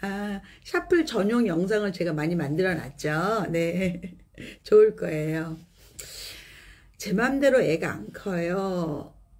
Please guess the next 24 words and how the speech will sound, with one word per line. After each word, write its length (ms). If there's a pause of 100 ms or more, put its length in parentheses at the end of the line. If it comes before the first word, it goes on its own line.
(180)
너무너무 1200 (180)
정상적인 800
거. 140 (480)
절대 680
아이는 840
내 120
맘대로 480
크지 280
않아요. 960 (100)
우리 220
아이는 440
사람이잖아요. 760 (640)
음, 320
우리는 580
우리 240
부모들이, 920 (460)
어, 460
원하는 420
대로 340
잘하지 460
않았잖아요. 720
우리도 280
마찬가지로. 840
그죠? 480